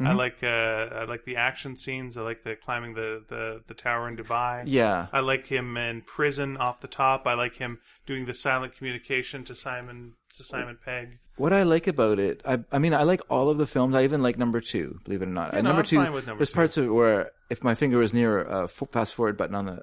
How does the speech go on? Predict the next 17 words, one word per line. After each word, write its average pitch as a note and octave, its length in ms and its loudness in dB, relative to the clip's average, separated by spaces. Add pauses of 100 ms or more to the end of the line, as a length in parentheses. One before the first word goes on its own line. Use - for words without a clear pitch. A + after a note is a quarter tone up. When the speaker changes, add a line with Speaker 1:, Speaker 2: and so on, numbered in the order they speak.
(220)
Speaker 2:
remote, A2 260 2
I F#2+ 80 4
could F#2 240 -8
push - 240 -12
it - 60 -16
forward G#2+ 240 0
a G2 60 -2
little C3+ 180 0
Speaker 1:
I, - 20 -8
I D3+ 60 2
Speaker 2:
bit. E3 80 -4
Speaker 1:
think G3+ 140 -2
number F3+ 200 -2
three D3 220 -6
is C3 80 -10
too B2+ 160 -10
mean. G#2 340 -12